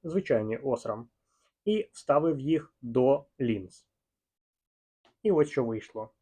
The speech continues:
Досить чіткий світлотіньовий кордон, непогана світлова пляма, Шкода, що немає прибору, щоб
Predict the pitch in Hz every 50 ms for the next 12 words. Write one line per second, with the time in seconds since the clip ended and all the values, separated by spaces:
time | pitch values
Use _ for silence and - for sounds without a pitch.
0 | _ _ _ _ _ 220 220 220 - - 139 117 - - 156 147 - _ 135 120
1 | 113 117 - - - 147 139 123 117 113 - 135 131 127 120 117 107 107 - _
2 | _ _ - 190 160 143 123 123 120 123 123 127 151 _ _ _ _ _ _ _
3 | _ _ - 185 190 180 185 175 143 151 139 120 113 110 113 - _ _ - 151
4 | 147 147 147 139 123 120 117 104 - _ _ _ 151 151 151 156 160 160 160 156
5 | - _ _ _ _ _ _ _ _ _ _ - 214 208 202 196 202 - _ -
6 | - 175 165 165 156 151 143 131 120 120 - _ 151 156 151 135 127 139 147 151
7 | 151 - - _ - - 139 120